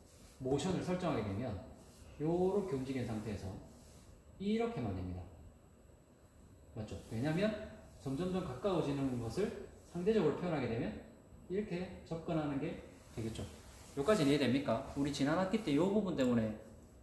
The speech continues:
좀 고생을 많이 했는데 여기까지는 다들 이해되시죠? 자, 그러면, 어, 트루 모션을 하게 됐을 때,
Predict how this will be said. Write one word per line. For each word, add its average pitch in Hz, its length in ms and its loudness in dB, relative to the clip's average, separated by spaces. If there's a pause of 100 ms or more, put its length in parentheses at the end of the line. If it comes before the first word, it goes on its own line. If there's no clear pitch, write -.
(400)
좀 127 200 -2
고생을 147 300 0
많이 101 180 2
했는데 98 520 0 (1120)
여기까지는 180 380 4
다들 127 220 4
이해되시죠? 131 720 2 (1900)
자, 139 80 -4
그러면, 139 540 4 (580)
어, 123 640 6
트루 214 260 4
모션을 220 520 4
하게 160 200 -2
됐을 135 360 -2
때, - 280 -6